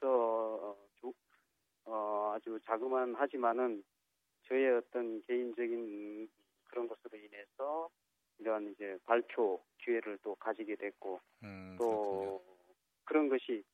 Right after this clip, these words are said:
Speaker 1: 또 저에게도 또, 어, 연구하는 데 도움이 되고 하는 그런 것입니다.
Speaker 2: 음, 네. 서귀포시가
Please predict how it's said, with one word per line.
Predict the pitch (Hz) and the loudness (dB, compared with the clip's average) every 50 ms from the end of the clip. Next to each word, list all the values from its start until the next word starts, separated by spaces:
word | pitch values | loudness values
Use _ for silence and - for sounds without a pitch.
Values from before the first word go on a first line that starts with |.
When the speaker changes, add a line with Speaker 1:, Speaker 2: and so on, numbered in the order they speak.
| _ _ _ | _ _ _
Speaker 1:
또 | - 127 | -4 -4
저에게도 | - - 143 147 147 147 135 139 139 139 135 - 151 165 180 214 214 - _ _ _ _ _ _ _ _ - | 4 8 10 10 10 8 6 4 4 4 4 4 4 4 4 4 0 -6 _ _ _ _ _ _ _ _ -8
또, | 123 123 117 - 139 - _ | -6 -6 -6 -8 -12 -12 _
어, | 123 117 113 113 107 107 107 110 | -8 -6 -6 -4 -4 -6 -4 -2
연구하는 | 123 135 135 127 127 123 123 117 107 | -2 -2 2 4 4 4 4 0 -4
데 | 101 107 | -8 -10
도움이 | 98 - 117 120 120 113 110 107 | -8 -4 -4 -2 -2 -2 -4 -6
되고 | - 107 104 98 104 98 92 - - _ _ _ _ _ | -6 -6 -6 -4 -4 -6 -6 -8 -12 _ _ _ _ _
하는 | - 131 131 123 120 113 107 104 104 107 101 - | -4 -2 -2 -2 -4 -6 -8 -10 -10 -12 -14 -6
그런 | - 120 123 120 117 113 | -4 -2 -2 -2 -4 -6
것입니다. | 98 98 - - 107 98 98 - 104 90 - - | -10 -14 -16 -16 -20 -14 -10 -10 -10 -10 -12 -16
Speaker 2:
음, | 104 101 98 | -16 -14 -12
네. | 95 95 95 90 - | -12 -12 -12 -12 -14
서귀포시가 | - - - - - - - 135 131 - - 127 - 113 113 117 120 110 | -16 -16 -16 -16 -12 -10 -8 -8 -8 -8 -8 -8 -6 -2 -2 -2 -2 -2